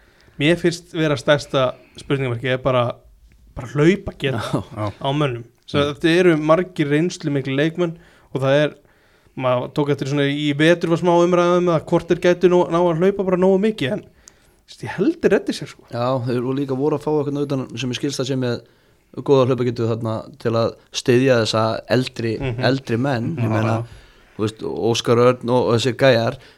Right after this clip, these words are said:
Speaker 2: en ég meina við sáum úti Aftureldingu bikarnum að Óskar Örn á þar bara sleggju sem að vinnu leikinn fyrir þá,
Speaker 1: Akkurat,
Speaker 2: eitt núll,
Speaker 1: já.
Speaker 2: og þetta er það sem að þeir hafa í þessum gæjum.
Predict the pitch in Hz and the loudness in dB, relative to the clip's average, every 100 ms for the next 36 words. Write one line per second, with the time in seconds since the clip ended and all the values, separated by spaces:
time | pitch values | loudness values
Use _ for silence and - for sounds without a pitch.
0 | - 113 113 113 120 135 131 123 120 120 | -6 -2 0 0 4 4 4 2 2 0
1 | 131 - 135 123 120 147 156 113 110 107 | 0 -4 -4 -2 0 0 0 -2 -2 -4
2 | 110 - 120 120 117 123 131 117 120 117 | -6 -4 -4 -2 0 0 0 -2 -2 -2
3 | 117 113 113 110 - _ _ _ _ _ | -2 0 0 -4 -12 _ _ _ _ _
4 | - - 165 143 117 120 117 107 143 135 | -6 -2 -2 0 0 0 0 0 2 4
5 | 143 170 143 117 113 113 - 139 135 151 | 4 4 0 0 -2 -4 0 0 0 0
6 | 123 127 - 123 120 _ - - 127 147 | 0 -2 -6 -10 -12 _ -12 -4 -2 -2
7 | - 147 135 131 123 135 - 147 185 147 | -4 -2 0 0 2 2 2 0 0 0
8 | 120 170 143 120 156 101 | 0 0 -2 -2 -2 -4